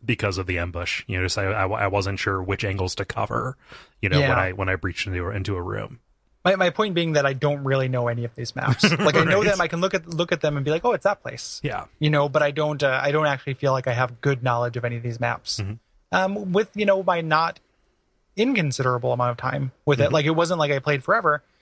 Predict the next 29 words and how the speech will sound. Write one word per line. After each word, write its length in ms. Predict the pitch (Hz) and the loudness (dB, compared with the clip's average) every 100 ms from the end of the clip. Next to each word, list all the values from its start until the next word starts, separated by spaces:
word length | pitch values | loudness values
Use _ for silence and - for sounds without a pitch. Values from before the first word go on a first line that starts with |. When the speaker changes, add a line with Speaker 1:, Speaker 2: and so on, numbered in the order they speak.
| _ _ | _ _
Speaker 2:
but 100 | 151 147 | 2 2
I 60 | |
played 240 | 143 185 165 | 2 -2 0
for 180 | 190 | -2
a 60 | 185 | -2
decent 280 | 165 190 190 | -2 -2 0
amount 280 | 190 170 135 | 2 2 0
and 140 | 127 | -4
still 220 | - 160 | 0 2
didn't 180 | 151 139 | 2 0
quite 180 | 131 123 | -2 -2
get 140 | 127 | -2
that. 200 | 127 120 | -2 0
So 180 | - 156 | 4 4
Speaker 1:
Yeah. 120 | 151 | 4
Speaker 2:
it, 60 | 160 | 0
that's 160 | 170 | -2
just 120 | 170 151 | 0 2
another 200 | 139 135 | 2 2
way 120 | 127 | 0
of 80 | - | 0
saying 160 | 127 | -2
there's 120 | 127 | 0
a 40 | 120 | 0
lot 100 | 120 | 0
of 80 | 113 | 2
depth 220 | 117 - | -2 0
here 220 | 123 117 | -2 0
that, 200 | 113 117 | 0 -2